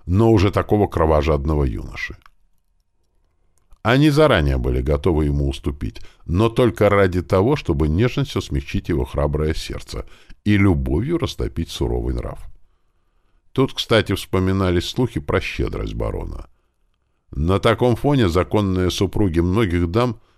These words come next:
смотрелись бледновато. Просто никак не смотрелись. Разрыв.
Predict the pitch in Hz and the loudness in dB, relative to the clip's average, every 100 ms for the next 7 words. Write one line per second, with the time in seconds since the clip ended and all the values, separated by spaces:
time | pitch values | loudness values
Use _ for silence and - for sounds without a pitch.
0 | - - 85 78 85 82 78 76 82 71 | -10 -2 0 2 4 4 2 0 -2 0
1 | 87 78 55 - - - _ _ _ _ | 0 0 -2 -6 -12 -18 _ _ _ _
2 | _ _ - 98 - 90 73 - - - | _ _ 0 0 0 -4 -4 -12 -16 -8
3 | 143 147 - - - - 57 57 - 52 | -6 -6 -10 -12 -12 -10 -10 -8 -8 -10
4 | 50 - - - - - - - - - | -10 -10 -12 -14 -14 -14 -16 -16 -12 -2
5 | 90 113 98 73 57 - | 2 2 2 0 -2 -4